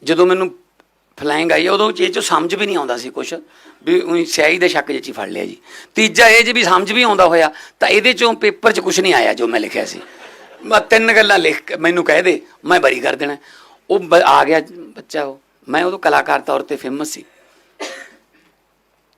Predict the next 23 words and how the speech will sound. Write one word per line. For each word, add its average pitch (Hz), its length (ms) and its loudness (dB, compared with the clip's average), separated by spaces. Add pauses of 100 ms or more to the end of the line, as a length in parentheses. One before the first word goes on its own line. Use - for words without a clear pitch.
(440)
ਤੇ 156 80 -6
ਬੋਰਡ 156 340 -4
ਦੇ 175 80 0
ਚੇਅਰਮੈਨ 180 380 0
ਨੇ 180 60 -2
ਫੋਨ 135 240 -8
ਕੀਤਾ 127 460 -8 (580)
ਵਾਪਸ 120 380 -6
ਐਮ 117 140 -10
ਐਲ 117 80 -6
ਏ 113 40 -10
ਸਾਹਿਬ 120 220 -14
ਨੂੰ, 135 120 -20 (520)
ਕਹਿੰਦੇ, 156 140 -6
"ਕਿਹੜਾ 180 260 -2
ਪਿੰਡ 175 240 0
ਹੈ 139 80 0
ਜਵਾਕ 117 320 -4
ਦਾ?" 101 160 -12 (480)
ਕਹਿੰਦੇ, 147 160 -8
"ਸਤੌਜ 113 480 -4
ਹੈ - 60 -12
ਜੀ।" - 200 -20